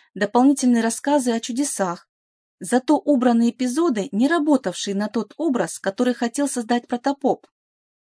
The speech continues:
Один из таких эпизодов — встреча Аввакума по пути из Даурии в Москву с иноземцами,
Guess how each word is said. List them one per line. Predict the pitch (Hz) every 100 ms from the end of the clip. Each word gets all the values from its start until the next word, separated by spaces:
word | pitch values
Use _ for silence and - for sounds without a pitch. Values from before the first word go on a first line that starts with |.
| _ -
Один | 220 294 294
из |
таких | - 285 285 269
эпизодов — | 269 277 269 349 277 196 - _ _ _ -
встреча | - 269 294 - 208
Аввакума | 196 214 - 320 254
по | -
пути | 196 247 - 269
из | - 196
Даурии | 170 202 294 320 247
в | 196
Москву | 196 214 - 269 339
с | -
иноземцами, | 254 311 294 285 196 - 147 135